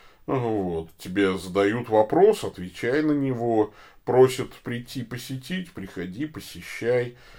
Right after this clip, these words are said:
Эм, иногда ведь можно просто начать с вежливости. У нас ведь, э, в, э, такой наш славянский менталитет, когда ты спрашиваешь человека, как дела, тебе начинают в ответ рассказывать, как дела.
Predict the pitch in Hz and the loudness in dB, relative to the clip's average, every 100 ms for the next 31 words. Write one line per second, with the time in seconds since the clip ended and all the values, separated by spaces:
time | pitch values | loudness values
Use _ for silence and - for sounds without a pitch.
0 | - - - 113 117 117 113 113 113 - | -20 -6 6 8 10 8 8 6 2 -8
1 | - - - 135 147 160 170 240 220 190 | -16 -18 -2 4 8 8 10 10 10 2
2 | 175 196 170 170 202 202 175 175 170 175 | 4 4 4 4 6 4 2 -2 0 -2
3 | 165 - 226 240 160 107 92 - - 98 | -2 -6 2 2 2 -2 -2 -8 -6 -2
4 | 151 156 160 156 - 147 139 135 123 123 | 2 0 0 -4 0 4 6 4 2 0
5 | 120 123 - - - - 104 104 127 127 | 0 -2 -14 -20 -14 -2 -2 0 -2 0
6 | 107 104 - 135 139 101 - 95 101 101 | 0 0 4 6 6 2 -4 -4 -4 -4
7 | 131 131 135 87 82 95 101 110 101 95 | -2 -4 -2 -6 -6 -8 0 4 4 4
8 | 110 104 - 107 - - 123 127 - 117 | -2 -2 -2 -6 -10 -4 0 0 -2 -8
9 | - - 117 117 - - 117 113 139 170 | -6 -2 2 2 -2 -8 -8 0 4 6
10 | 208 190 190 135 131 131 127 139 147 143 | 6 6 0 -4 -2 -2 -4 -4 -2 -2
11 | 131 123 147 143 123 - 208 214 113 92 | -2 -2 -2 -2 -4 -4 -4 -2 -4 -6
12 | - 90 90 92 82 | -12 -14 -12 -14 -14